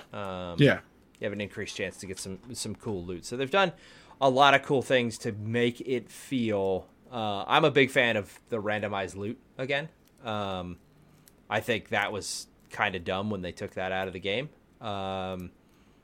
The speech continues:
Speaker 1: just because I am, uh, you know, I'm a huge fan of min-maxing, and I think it gives you the option. I mean, I remember we were playing a strike last night, uh, and two of the guys we play with were like, "Well, no, it's bullshit, 'cause if you have explosions,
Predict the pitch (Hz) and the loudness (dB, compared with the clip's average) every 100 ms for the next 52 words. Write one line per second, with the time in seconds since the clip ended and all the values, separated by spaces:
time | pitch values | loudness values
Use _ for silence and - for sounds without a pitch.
0 | _ _ _ - 110 - 107 113 98 95 | _ _ _ -8 -6 -6 -6 -6 -4 -2
1 | 95 95 92 87 82 - _ - 101 92 | -2 0 -2 -4 -10 -16 _ -14 -8 -6
2 | 87 90 113 98 87 85 127 - 104 - | -8 -10 -8 -8 -8 -12 -18 -14 -12 -8
3 | 95 92 82 98 92 90 95 - 160 131 | -6 -6 -8 -8 -6 -6 -6 -6 -6 -6
4 | 95 98 87 - _ _ _ _ 117 - | -6 -6 -8 -14 _ _ _ _ -10 -2
5 | 123 107 110 113 101 92 90 - - 90 | -2 0 -2 -4 -2 -2 -2 -4 -6 -8
6 | 85 85 113 101 101 110 101 101 95 95 | -10 -6 -4 0 2 2 0 -4 -4 -4
7 | 87 113 95 - 110 104 107 92 - 95 | -4 -4 -4 -4 -2 -2 -2 -4 -6 -6
8 | 87 - - - - 113 95 92 107 110 | -8 -10 -20 -20 -16 -6 -4 -4 -6 -8
9 | 107 98 98 85 92 - 127 107 92 104 | -6 -2 -4 -4 -6 0 0 0 -4 -4
10 | 95 90 85 - - - - - 147 180 | -2 -2 -4 -12 -20 -20 -8 0 8 8
11 | 120 - 180 - 113 - 107 107 123 120 | 8 6 4 4 0 0 -6 -4 0 2
12 | 113 107 - 170 165 131 120 107 107 - | 2 -2 -2 2 2 2 0 -2 -6 -8